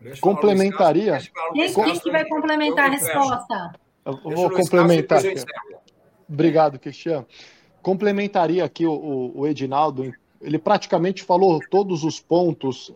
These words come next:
Speaker 2: é, com muita importância, ênfase. É um mercado incrível. É o mercado, a profissão do corretor de imóveis, eu ouvi isso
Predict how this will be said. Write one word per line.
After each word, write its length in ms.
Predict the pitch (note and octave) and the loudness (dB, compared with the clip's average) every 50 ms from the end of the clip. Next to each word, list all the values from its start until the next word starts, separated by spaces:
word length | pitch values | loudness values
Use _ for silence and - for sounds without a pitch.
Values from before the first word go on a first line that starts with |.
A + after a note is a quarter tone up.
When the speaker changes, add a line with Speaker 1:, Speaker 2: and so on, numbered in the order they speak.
| _ - | _ -10
Speaker 2:
é, 180 | - B2+ B2 | -8 -8 -8
com 140 | - - C#3 | -8 -8 -6
muita 240 | C3+ D#3 D3+ - D#3+ | -6 -6 -4 -4 -6
importância, 760 | C#3+ - D3+ C#3+ B2+ - - C#3+ D#3+ E3 C#3+ - - C3 C3 | -2 -2 -2 -2 -2 -2 -2 0 0 -2 -2 -2 0 0 0
ênfase. 580 | C#3+ D#3 D3+ - - D3 C3 A#2+ C#3 C#3 - - - - - - - - _ - - _ _ _ | 0 -4 -4 0 0 0 2 4 2 2 2 -2 -8 -18 -18 -18 -20 -20 _ -20 -20 _ _ _
É 60 | D#3 | 2
um 60 | F3 | 4
mercado 680 | G3 G#3 G3+ F#3 - F#3+ F#3+ G3 G3+ F#3+ F3+ G3 G3 F#3 - _ - | 4 4 2 2 4 6 6 6 6 4 0 -2 -4 -6 -10 _ -8
incrível. 720 | F#3+ G3+ G3 - - F#3+ G#3+ G#3+ F3 - B2+ A#2+ A2+ A2 B2 _ _ _ _ _ _ _ _ _ _ _ _ _ _ _ _ _ _ _ _ _ _ _ _ - | -8 -8 -6 -6 -4 -4 -4 -4 -4 -6 -8 -8 -8 -10 -14 _ _ _ _ _ _ _ _ _ _ _ _ _ _ _ _ _ _ _ _ _ _ _ _ 2
É 80 | F#3+ | 4
o 60 | F3 F3 | 4 6
mercado, 840 | F#3 F#3+ F3 F3+ - F#3+ G3+ A3 A3 G3+ G3 A3 A3 A3 A3 A3 - _ _ _ _ _ _ _ | 4 4 2 4 4 6 6 6 4 2 -2 -4 -4 -4 -6 -10 -14 _ _ _ _ _ _ _
a 80 | - E3 | -2 -2
profissão 380 | - - F#3 F3 - - A3+ A#3 | 0 0 -2 -2 0 0 0 0
do 80 | A3+ | 0
corretor 380 | G#3 G#3+ G3 G3 G3 G3 E3+ C3+ | 2 4 4 4 4 2 0 2
de 80 | D3 | 0
imóveis, 680 | C#3+ C#3 C#3+ D#3 E3+ F3 D#3+ F3 F3+ F3+ E3+ - - - | 0 2 4 4 4 4 4 4 2 2 2 0 -4 -2
eu 160 | E3+ D3+ D#3+ - | 0 0 0 2
ouvi 500 | F3 E3 D3 B2 A#2 D#3 G3 G3 E3+ F3+ | 2 2 2 2 2 0 2 2 2 2
isso 420 | G3 F#3 - - - G3+ G3 F#3+ | 2 0 -2 -2 -2 0 0 -2